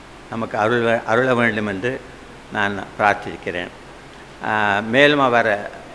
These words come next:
பல்லாண்டு வாழ்ந்து, ஆ,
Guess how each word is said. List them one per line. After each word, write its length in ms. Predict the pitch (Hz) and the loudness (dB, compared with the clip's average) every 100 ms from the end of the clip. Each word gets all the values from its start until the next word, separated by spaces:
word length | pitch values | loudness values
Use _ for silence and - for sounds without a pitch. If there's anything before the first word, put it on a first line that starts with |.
| - | -2
பல்லாண்டு 520 | 117 123 131 139 131 | 0 4 6 4 4
வாழ்ந்து, 520 | 117 120 123 117 131 - - - - - - - - - | 6 6 4 0 -6 -6 -14 -20 -20 -20 -20 -20 -20 -16
ஆ, 20 | - | -8